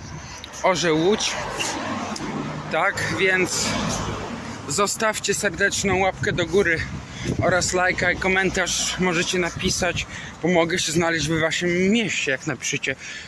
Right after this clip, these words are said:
komentarz, gdzie mam pojechać. Przeprowadzę wam, jak to wszystko wygląda. Zdjęcia z żużlowcami też będą, może jakieś pozdrowienia, o ile się uda.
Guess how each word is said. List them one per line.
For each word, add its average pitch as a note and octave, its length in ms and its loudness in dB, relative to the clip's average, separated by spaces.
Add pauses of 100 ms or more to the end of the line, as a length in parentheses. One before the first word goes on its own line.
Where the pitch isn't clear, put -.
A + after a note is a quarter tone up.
(140)
komentarz, D#3+ 640 0
gdzie C#3+ 160 0
mam D3 180 4
pojechać. D3+ 560 0 (1900)
Przeprowadzę G#3+ 640 2
wam, G3 180 2
jak G3+ 160 4
to G#3+ 120 2
wszystko F#3+ 360 0
wygląda. G3+ 680 2 (600)
Zdjęcia A3 560 2
z E3 60 0
żużlowcami G3 760 2
też G#3 260 0
będą, G3 320 2
może G#3+ 380 4
jakieś G#3+ 320 0
pozdrowienia, F#3 760 2 (640)
o F3 140 6
ile F3+ 220 6
się F3+ 220 2
uda. F#3+ 380 6